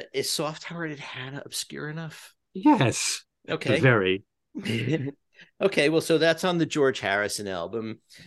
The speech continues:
Speaker 1: And it's, <laughs> I know I've, I've mentioned it before, and, uh, maybe when we did a, uh, when we did that, uh, you know,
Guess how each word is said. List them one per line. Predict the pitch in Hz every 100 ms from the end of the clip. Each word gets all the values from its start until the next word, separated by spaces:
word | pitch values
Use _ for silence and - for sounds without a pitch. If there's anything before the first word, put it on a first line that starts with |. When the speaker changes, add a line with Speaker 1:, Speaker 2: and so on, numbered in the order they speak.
| _ _
Speaker 1:
And | 120 113 117 113 113 113 - -
it's, | 113 113 - - - - 107
<laughs> | 113
I | -
know | 139 165 -
I've, | 139
I've | - 104 -
mentioned | 107 113 127 123 127 104
it | 95 _
before, | - 113 104 101 98
and, | 90 95
uh, | 101 101
maybe | 104 107 107 107
when | 98 95 101
we | 104 98
did | 90 107 98 95 - - 104
a, |
uh, | 95 98 95 98 - 123 - -
when | 104 110 104
we | 101
did | 90 107 87
that, | 98 95 101
uh, | 92 92 90 90 - - - - _ _
you | 101
know, | 95 98 95